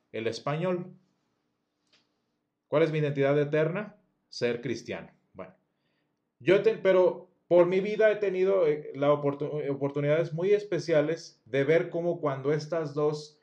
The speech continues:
identidades se nota, es como si fuera un eclipse, cuando las dos embonan y es más posible percibir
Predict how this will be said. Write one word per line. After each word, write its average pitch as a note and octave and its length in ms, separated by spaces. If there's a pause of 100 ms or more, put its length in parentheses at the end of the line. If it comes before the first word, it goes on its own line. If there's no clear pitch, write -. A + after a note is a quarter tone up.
(200)
identidades C3+ 1080 (1200)
se C#3 200
nota, D#3+ 500
es D3 160
como F3+ 120
si C3+ 80
fuera E3+ 160
un D#3+ 60
eclipse, D3+ 480
cuando B2+ 260
las B2 240
dos D3+ 420 (160)
embonan C#3+ 800 (140)
y B2+ 140
es C3 100
más C#3 200
posible B2+ 480
percibir A#2+ 680